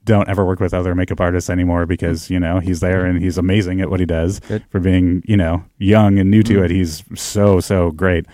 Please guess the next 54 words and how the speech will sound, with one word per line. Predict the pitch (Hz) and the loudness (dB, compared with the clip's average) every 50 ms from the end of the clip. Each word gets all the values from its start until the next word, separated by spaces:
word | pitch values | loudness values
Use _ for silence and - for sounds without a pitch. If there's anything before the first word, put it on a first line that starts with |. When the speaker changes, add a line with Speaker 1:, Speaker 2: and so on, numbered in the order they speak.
| - _ | -18 _
Speaker 2:
Great. | - 190 233 - - | -10 -10 -10 -6 -2
Speaker 1:
Um, | - 101 101 98 - - 92 90 90 92 92 - - | 0 2 2 4 4 2 2 0 0 -2 -2 -4 0
and | 135 156 156 | 2 4 6
then | 143 143 | 6 6
the | 139 127 | 6 6
other | 123 123 123 | 6 6 4
crew | 110 - 135 | 4 4 6
members, | 127 120 117 107 104 101 92 107 | 6 8 6 6 6 4 4 2
you | 101 | 2
know, | 101 98 | 4 4
like | 95 92 | 2 4
Michael | 92 104 104 - 101 | 4 2 2 2 2
Mado, | 98 92 98 98 98 95 95 | 2 4 4 4 4 4 4
Steven | - - 113 104 98 95 87 | 2 2 2 4 4 2 4
Zick, | 95 98 98 - | 2 0 0 2
my | 101 95 92 | 0 2 2
assistant | 90 - 104 - 104 92 | 2 0 0 0 0 0
director, | 90 95 95 92 - - 95 92 87 | 2 2 2 2 0 0 2 2 4
who | 92 92 87 | 4 4 2
helps | 85 98 90 87 - | 4 2 0 0 -2
keep | - 98 85 - | -2 -2 0 2
us | 90 | 2
on | 92 87 90 | 2 2 2
track | - 101 92 92 92 - | 2 2 2 2 2 0
and, | 95 90 | 0 0
like, | 90 87 82 | 0 0 -2
keeps | - - - 98 | -4 -6 -6 -6
us | 87 - | -4 -2
on | 98 90 92 | -2 -2 -2
schedule. | 90 - 95 92 85 87 90 87 90 90 - - - - _ _ _ | 0 0 -2 -2 -2 -2 0 0 0 0 0 -4 -14 -20 _ _ _
Uh, | - 98 95 95 90 87 87 85 | -2 0 2 4 4 4 2 2
he | 85 82 - 107 101 95 95 | 0 0 2 2 4 4 4
is, | 92 87 80 - | 2 0 0 -2
like, | 90 85 | -4 -2
a | 98 90 | -4 -4
constant | - - 95 87 85 - - 98 92 85 87 85 | -4 -2 -2 -2 -2 -2 -4 -2 -2 -2 -2 -4
source | - - - - - - 95 90 92 90 - - | -6 -10 -16 -12 -6 -2 0 0 0 -2 -2 -2
of, | 92 87 85 85 82 - - - - - - | -2 0 0 0 0 0 0 0 0 0 -2
<laughs> | - - - - - - - 214 180 113 - | -2 -2 -2 -12 -18 -12 -8 -6 -6 -2 0
uh, | 101 104 101 98 98 98 95 98 98 - - | 2 4 4 4 4 4 2 2 0 0 2
you | 131 131 | 4 4
know, | 117 101 95 95 95 - _ _ | 6 6 4 2 0 -2 _ _
like, | 117 110 101 95 - | 2 2 2 2 2
empowerment, | - 123 107 95 117 117 110 107 107 107 104 - | 2 2 4 4 4 4 4 4 4 2 2 0
because | 110 95 113 104 98 85 | 0 0 2 2 2 2
he | 87 113 | 2 2
knows | 110 107 101 98 | 4 4 4 2
exactly, | 101 92 95 98 98 92 - 104 92 | 2 0 2 2 0 2 2 0 0
like, | 90 90 85 | 0 0 0
what | 98 98 98 - | 0 0 0 0
we | 92 92 | 0 -2
need | 92 95 92 90 90 80 | 0 0 0 0 0 -2
and | 87 85 85 | -2 -4 -4
how | 85 92 90 90 85 85 87 | -4 -4 -2 -2 -2 -4 -6